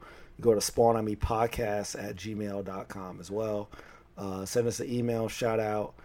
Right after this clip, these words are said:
uh, and then all the usual, rate us on iTunes. Um, and also check out our show on N P R One as well on the app for mobile phones. If you search for Spawn On Me, uh, you'll find us there as well.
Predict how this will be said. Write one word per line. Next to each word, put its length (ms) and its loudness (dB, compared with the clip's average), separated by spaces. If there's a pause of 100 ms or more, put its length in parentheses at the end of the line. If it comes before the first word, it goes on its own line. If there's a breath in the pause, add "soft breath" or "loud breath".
(260 soft breath)
uh, 340 -6
and 140 4
then 160 4
all 240 8
the 80 4
usual, 560 0
rate 260 2
us 220 -2
on 220 -6
iTunes. 1080 -6 (500 soft breath)
Um, 720 -6 (360)
and 220 8
also 600 10 (220 soft breath)
check 180 0
out 120 8
our 120 6
show 240 6
on 140 0
N 180 2
P 160 4
R 180 6
One 360 4
as 140 -4
well 340 4
on 260 -6
the 200 -8
app 280 -8
for 220 -6
mobile 320 -2
phones. 400 -8
If 100 -14
you 80 -6
search 300 -8
for 120 -8
Spawn 360 -6
On 180 -10
Me, 240 -6 (520 soft breath)
uh, 120 -6
you'll 180 0
find 300 -2
us 100 -4
there 200 8
as 100 4
well. 240 6